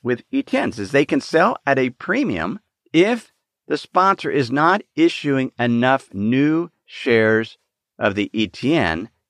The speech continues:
to meet demand from those that want to invest in it. Now, when an E T N is selling at a premium, it is possible to profit from that.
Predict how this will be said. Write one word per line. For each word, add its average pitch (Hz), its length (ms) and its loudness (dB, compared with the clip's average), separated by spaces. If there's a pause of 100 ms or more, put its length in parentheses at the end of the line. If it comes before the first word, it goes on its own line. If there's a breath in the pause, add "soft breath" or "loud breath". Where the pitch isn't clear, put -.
(100)
to 113 120 -2
meet 101 380 -2
demand 123 640 0 (120)
from 98 600 0 (160)
those 87 300 0
that 98 120 -2
want 92 200 -2
to 110 120 -2
invest 143 400 -2
in - 100 -14
it. - 120 -20 (600)
Now, 147 140 2
when 185 380 2
an 240 200 -4
E 170 140 2
T - 260 0
N 175 120 4
is 135 120 0
selling 170 520 0
at 123 120 2
a 117 80 2
premium, 107 800 0 (120)
it 131 260 0
is 277 340 -4 (200)
possible 120 680 -2
to - 140 -4
profit - 500 -4
from 85 300 -4
that. - 320 -6